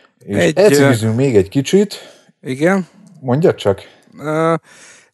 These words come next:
Speaker 2: mondjad te, mert, ö, én közben ezt beírom a show notes-ba.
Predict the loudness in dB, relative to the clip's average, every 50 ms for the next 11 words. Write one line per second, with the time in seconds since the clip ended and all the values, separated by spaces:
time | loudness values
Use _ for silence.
0 | _ _ _ _ _ _ _ _ _ -8 -2 0 2 2 4 2 2 0 0 _
1 | 0 2 2 2 2 2 2 0 0 -2 -6 _ -2 0 0 0 0 0 -4 -6
2 | -6 -6 -8 -6 -2 -2 -2 -2 -2 0 0 2 2 0 -2 -4 -4 -4 -6 -6
3 | -6 -6 -6 -6 -6 -6 -6 -6 -8 -8 -8 -6 -6 -6 -6